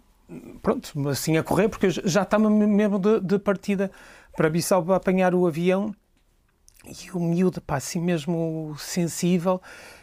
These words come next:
com o irmão, o irmão é que veio, tipo, quase ajudá-lo a, a comunicar, porque, pronto, nesse meio, se calhar, as crianças, sei lá, mais estudiosas e mais sensíveis, acredito que não fosse, se calhar, o rapaz mais popular ali da, da zona.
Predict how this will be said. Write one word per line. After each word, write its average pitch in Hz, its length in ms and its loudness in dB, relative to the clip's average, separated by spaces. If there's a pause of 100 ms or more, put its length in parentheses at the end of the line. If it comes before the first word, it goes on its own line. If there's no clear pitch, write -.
(160)
com 175 120 -4
o 165 80 2
irmão, 160 360 2
o 156 60 0
irmão 151 220 -2
é 151 60 -6
que - 80 -14
veio, 151 200 -4
tipo, - 260 -14
quase 151 280 0
ajudá-lo 151 400 0
a, 147 260 -6
a - 20 -12
comunicar, 151 640 -4
porque, - 240 -20
pronto, 139 260 -12
nesse 143 300 -6
meio, 147 240 -2
se - 100 -14
calhar, 139 360 0
as 143 260 -6
crianças, 143 600 -4
sei - 140 -6
lá, - 60 -2
mais 135 200 -4
estudiosas 143 480 -2
e - 20 -4
mais 143 160 -2
sensíveis, 170 480 -2 (300)
acredito 160 420 -2
que 180 60 -2
não 170 120 0
fosse, - 260 -4
se - 200 -16
calhar, 160 180 0
o 147 40 2
rapaz 156 320 -2
mais 156 200 -4
popular 151 480 -2
ali 151 240 -2
da, 147 240 -8 (360)
da 160 140 -2
zona. 139 440 -2